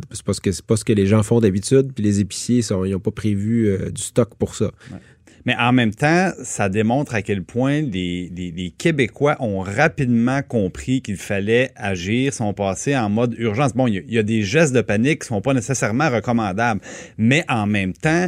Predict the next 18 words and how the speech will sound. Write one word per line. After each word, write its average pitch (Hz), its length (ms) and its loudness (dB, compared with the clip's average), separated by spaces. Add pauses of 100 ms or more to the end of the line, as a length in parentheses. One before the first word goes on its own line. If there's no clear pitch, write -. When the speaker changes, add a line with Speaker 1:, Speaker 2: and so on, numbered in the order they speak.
(240)
Speaker 2:
on 107 220 0
espère 156 540 0
que 113 120 -2
ça 104 220 0
vient 135 320 0
avec 117 280 -2
les 113 140 0
bonnes 135 300 4
habitudes. 120 360 2
Donc, 123 200 2
je 107 80 0
veux 131 80 2
pas 170 100 2
seulement 170 300 2
aller 151 180 4
au 147 160 4
Costco 139 460 2
m'acheter 151 520 2